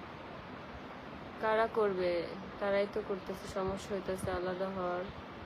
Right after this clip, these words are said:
হয়তো ভিউ ব্যবসা। এইটাই আপু, নূপুর আপু, এইটাই মনে হয়। সব ঠিক আছে এখন? হ্যাঁ আপু, যতটুকু আল্লাহর রহমতে আমি ঠিক করতে পারছি আমার আইডিটা ঠিক আছে। কেমন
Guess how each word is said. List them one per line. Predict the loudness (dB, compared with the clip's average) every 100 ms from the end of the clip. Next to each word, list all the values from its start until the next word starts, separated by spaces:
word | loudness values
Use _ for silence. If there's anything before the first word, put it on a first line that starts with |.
| -6
হয়তো | -6 -4 -4 -4 -8 -6 -2
ভিউ | -2 0
ব্যবসা। | -2 -2 -6 -8 -8 -10 -10 -10 -10 -10 -10 -10 -10 -10 2 4
এইটাই | 8 8 8
আপু, | 6 2 0
নূপুর | 2 2
আপু, | 4 4
এইটাই | 4 6 6 4
মনে | 4 2 0
হয়। | -4 -6 -10 -12 -10 -10 -10 -8 -8 -10 -12 -10 -8 2
সব | 4 4 2
ঠিক | 2 6
আছে | 4 6 4
এখন? | 4 2 2 0 -4 -8 -8 2
হ্যাঁ | 4 4
আপু, | 2 -4 -4 -10 2
যতটুকু | 4 4 2 2 4
আল্লাহর | 6 4
রহমতে | 4 2 4
আমি | 2 2
ঠিক | -2 0
করতে | 0 2
পারছি | 2 4 2
আমার | 4 4
আইডিটা | 4 2 0 -2 -6 -6 -4
ঠিক | 0 2
আছে। | 0 -4 -8 -10 -12 -12 -10 -10 -10 0
কেমন | 2 4